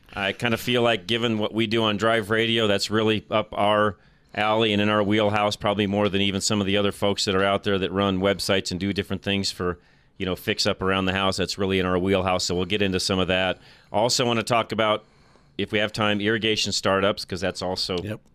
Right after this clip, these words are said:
Speaker 1: probably here and ready to go. And then I also wanna talk about, you know, in, in,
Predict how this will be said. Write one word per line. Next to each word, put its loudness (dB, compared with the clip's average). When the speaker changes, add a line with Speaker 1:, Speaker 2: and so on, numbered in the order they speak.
Speaker 1:
probably 0
here -2
and -8
ready -2
to -4
go. 0
And 2
then 0
I 0
also 2
wanna 0
talk 2
about, 2
you 0
know, 0
in, 0
in, 0